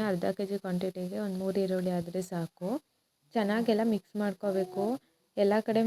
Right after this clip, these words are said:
ಮಿಕ್ಸ್ ಆಗ್ಬೇಕು. ಈ ಪಲ್ಯನ ಮನೇಲಿ ಒಂದ್ಸಲ ಮಾಡಿ, ಎಲ್ಲರೂ ಇಷ್ಟಪಡ್ತಾರೆ. ಇದಕ್ಕೆ ಮೊಟ್ಟೆನೂ ಹಾಕ್ತಾರೆ, ನಾನಿಲ್ಲಿ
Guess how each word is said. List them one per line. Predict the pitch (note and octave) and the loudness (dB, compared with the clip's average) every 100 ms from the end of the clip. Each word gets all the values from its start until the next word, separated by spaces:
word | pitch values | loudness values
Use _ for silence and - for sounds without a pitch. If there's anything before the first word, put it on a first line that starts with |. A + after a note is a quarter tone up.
| G#3+ | 2
ಮಿಕ್ಸ್ | - G#3+ | 0 -4
ಆಗ್ಬೇಕು. | G3+ F#3+ F#3+ F3+ G3 C4+ - - - - _ _ _ _ G#3+ | -4 0 -2 -2 -4 -4 -4 -12 -16 -16 _ _ _ _ -4
ಈ | F#3 | 2
ಪಲ್ಯನ | G#3 G#3 A#3 A3+ A3 | 4 4 4 4 4
ಮನೇಲಿ | G3+ G3 G#3+ | 2 2 2
ಒಂದ್ಸಲ | A3 A3 G#3+ G#3+ | 2 2 0 2
ಮಾಡಿ, | G3 F#3+ G3 G3 | 2 2 2 2
ಎಲ್ಲರೂ | F3+ F3+ F#3+ G3 G#3+ | 2 2 0 2 0
ಇಷ್ಟಪಡ್ತಾರೆ. | F#3+ - F#3+ F#3 F3 F3 F3 F#3+ C4+ _ _ _ _ G#3+ | 0 -2 -4 -4 -4 -2 0 -2 -4 _ _ _ _ 4
ಇದಕ್ಕೆ | A#3 A#3 B3 | 6 6 4
ಮೊಟ್ಟೆನೂ | G#3+ F#3 G#3+ A3+ A#3 | 4 2 4 6 6
ಹಾಕ್ತಾರೆ, | G3+ - G3 G3 G#3+ | 4 0 0 2 2
ನಾನಿಲ್ಲಿ | G3 G3+ G#3 | 0 0 2